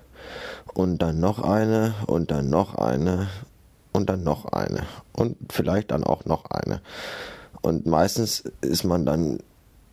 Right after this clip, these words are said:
sehr betrunken und eiert nach Hause. Das habe ich aber gestern nicht mehr geschafft. Und deswegen habe ich gestern,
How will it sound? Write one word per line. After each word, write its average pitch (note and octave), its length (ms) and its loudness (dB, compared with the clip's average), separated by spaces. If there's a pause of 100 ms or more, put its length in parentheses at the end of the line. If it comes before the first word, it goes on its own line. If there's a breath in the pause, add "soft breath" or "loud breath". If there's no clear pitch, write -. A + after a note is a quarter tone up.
(140)
sehr G2+ 320 2
betrunken F#2+ 580 2
und D#2 220 0
eiert D#2+ 280 4
nach E2+ 240 0
Hause. C#2+ 420 2
Das - 240 0
habe C#2+ 160 0
ich - 120 -2
aber G#1 200 -2
gestern B1+ 360 0
nicht A1+ 140 -2
mehr B1 160 0
geschafft. - 480 0
Und C2+ 120 -2
deswegen D2+ 520 0
habe D#2 160 2
ich D#2 120 -4
gestern, E2+ 540 0